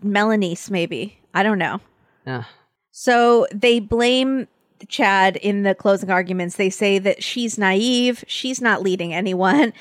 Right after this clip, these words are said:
Speaker 1: It's the "she's too dumb to be a criminal." It's that defense. She couldn't do it. She's just following Chad, and Chad thinks he's following Jesus.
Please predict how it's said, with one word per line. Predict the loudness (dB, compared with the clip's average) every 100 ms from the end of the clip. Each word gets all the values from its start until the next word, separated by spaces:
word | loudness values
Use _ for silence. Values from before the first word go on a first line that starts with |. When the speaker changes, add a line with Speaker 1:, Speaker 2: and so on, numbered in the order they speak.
| -8
Speaker 1:
It's | -4 -4 0
the | 0
"she's | 2 0 0 0
too | -4 -4
dumb | 0 2 2 0
to | 0 -2 -2
be | -2
a | 0
criminal." | 0 -2 -2 -2 -4 -6 _ _ _ _ -20
It's | -6
that | 0 0 0
defense. | -2 0 0 -2 -12 _ -20 -20 -20 -8
She | -2 2
couldn't | 2 2
do | 4 4
it. | 4
She's | 2 0 0
just | -4 0
following | 2 4 2 0
Chad, | 2 2 4 2
and | 0
Chad | 0 0 0
thinks | -2 -2
he's | -4 -2
following | 0 2 2 0
Jesus. | -2 -4 -4 -2 -2 -4